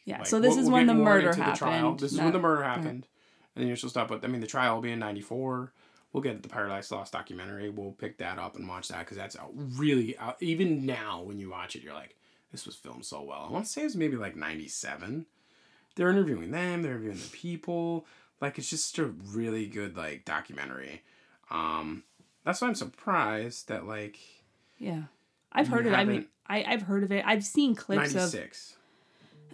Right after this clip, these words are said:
Speaker 1: <clears throat> I've seen clips of, um,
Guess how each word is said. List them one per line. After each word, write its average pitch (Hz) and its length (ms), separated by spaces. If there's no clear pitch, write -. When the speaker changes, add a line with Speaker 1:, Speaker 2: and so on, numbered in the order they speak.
Speaker 1:
<clears throat> - 0
I've 247 680
seen 311 220
clips 233 600
of, 175 460
um, 156 480